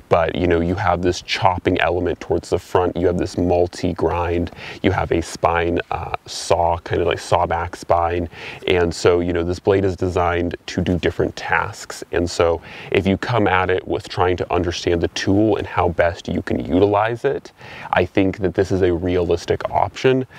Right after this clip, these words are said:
but I think most people will come to the T B tracker, you know, a lot of people come to it expecting a very traditional knife, something like this S R K,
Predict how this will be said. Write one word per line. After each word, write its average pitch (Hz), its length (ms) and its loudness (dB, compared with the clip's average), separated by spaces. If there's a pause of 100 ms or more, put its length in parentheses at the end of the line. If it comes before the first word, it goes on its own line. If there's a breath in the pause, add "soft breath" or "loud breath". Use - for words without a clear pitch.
(160 loud breath)
but 87 100 2
I 90 80 4
think 92 220 2
most 92 420 2
people 87 460 2
will 82 280 2
come 92 300 0
to 82 120 -2
the 87 100 2
T - 180 0
B 90 160 2
tracker, 87 600 0 (320 loud breath)
you 92 100 2
know, 87 60 4
a - 20 4
lot 92 140 4
of 92 60 -4
people 95 220 2
come 107 280 -2
to 101 180 2
it 87 60 4
expecting - 540 -2
a 90 100 -2
very 87 240 0
traditional 87 640 0
knife, 85 340 -2
something 90 280 -2
like 87 140 2
this - 200 -4
S - 200 0
R 85 160 2
K, 90 400 0